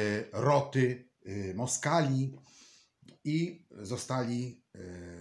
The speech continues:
zawiązani w dyby na Beszczu i Chłodzie.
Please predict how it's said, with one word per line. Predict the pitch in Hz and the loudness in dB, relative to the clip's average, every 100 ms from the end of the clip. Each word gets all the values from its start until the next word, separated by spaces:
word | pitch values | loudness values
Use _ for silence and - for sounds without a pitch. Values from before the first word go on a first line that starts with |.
| 82 | -14
zawiązani | 71 - - 78 76 73 - 92 87 87 131 101 78 | -14 -16 -10 -2 -2 -2 -6 -10 -8 -4 -2 -2 -6
w | 80 | -12
dyby | 78 143 135 123 123 - _ _ _ | 2 4 6 4 4 -2 _ _ _
na | 110 147 156 - - _ _ _ | 0 2 2 -2 -10 _ _ _
Beszczu | - 104 127 - - - - | -6 -2 -2 -4 -10 -14 -10
i | 98 107 - | -8 -8 -10
Chłodzie. | _ - 123 110 - | _ 0 0 0 -6